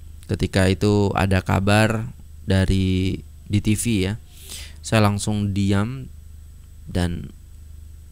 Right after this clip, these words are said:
nggak mau ngapa-ngapain. Meskipun di post Instagram itu banyak sekali yang, ya, tentang Nanggala K R I,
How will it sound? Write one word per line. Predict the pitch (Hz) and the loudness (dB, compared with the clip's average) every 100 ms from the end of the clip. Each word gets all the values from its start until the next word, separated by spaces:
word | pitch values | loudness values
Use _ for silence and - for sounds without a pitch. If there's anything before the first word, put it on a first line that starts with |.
| - | -8
nggak | 101 98 | -4 -2
mau | 107 104 | 0 0
ngapa-ngapain. | 95 90 87 87 - - - - - - - - - - - - - - - - - - | -2 -4 -6 -8 -10 -16 -18 -18 -18 -20 -20 -20 -20 -20 -18 -18 -20 -20 -20 -20 -20 -8
Meskipun | 104 - 107 117 117 101 | -2 0 2 0 2 4
di | 98 98 92 | 4 2 2
post | 101 - | 0 0
Instagram | 104 95 95 92 95 95 98 | -4 0 0 2 0 0 -2
itu | 95 101 | -2 0
banyak | 95 95 | 2 0
sekali | 95 - 98 95 98 98 98 98 98 | -2 -2 0 2 2 0 0 -2 -4
yang, | - 92 92 92 92 - - - - - - | -2 0 0 -4 -8 -12 -16 -18 -18 -18 -8
ya, | - 117 123 117 - - - - - - - - | -2 0 0 -4 -8 -16 -20 -20 -20 -20 -6 -2
tentang | 95 95 95 | 0 2 0
Nanggala | 90 101 87 87 - | 0 0 0 0 0
K | 92 87 | 0 0
R | - | -2
I, | 107 123 | -4 -4